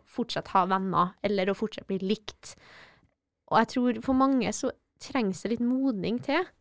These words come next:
og heldigvis for de aller fleste, håper jeg. Nå er det kanskje litt sånn naivt si da, liksom gå ut og håpe på at folk ikke driver og utstenger for det. Det skjer jo, altså mobbing skjer jo på arbeidsplassen. Eh, nå er jeg så heldig at jeg ikke har opplevd det, men altså,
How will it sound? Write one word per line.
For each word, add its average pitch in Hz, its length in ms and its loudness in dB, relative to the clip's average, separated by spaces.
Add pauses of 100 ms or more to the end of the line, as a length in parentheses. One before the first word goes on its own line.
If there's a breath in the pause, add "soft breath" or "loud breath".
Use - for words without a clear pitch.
(340)
og - 200 0
heldigvis 240 680 -2
for 240 100 -2
de - 100 -6
aller 196 180 -2
fleste, 262 400 -2 (460)
håper 262 360 0
jeg. 311 160 2 (320)
Nå 262 60 0
er 233 80 4
det - 80 -4
kanskje 269 240 2
litt 262 80 0
sånn 262 140 -2
naivt 233 420 0
si 220 220 -4
da, 226 240 4
liksom 208 240 0
gå 214 100 2
ut 190 140 -2
og 202 100 -2
håpe 220 280 2
på 190 100 2
at - 60 -8
folk 190 180 -2
ikke 185 180 -8
driver 190 140 -2
og 220 100 -2
utstenger - 320 -6
for 190 140 -6
det. 254 120 4 (300 loud breath)
Det 220 160 0
skjer - 320 0
jo, 208 140 6
altså 185 260 4
mobbing 214 640 4
skjer 196 300 -2
jo - 80 -8
på - 100 2
arbeidsplassen. 214 800 -2 (500 loud breath)
Eh, 117 280 -4 (1120)
nå 233 120 0
er 214 80 8
jeg 190 80 4
så 202 80 6
heldig 214 160 6
at - 80 4
jeg 220 120 4
ikke 208 100 6
har 233 80 2
opplevd 226 260 8
det, 254 160 10
men 262 220 4
altså, 208 180 4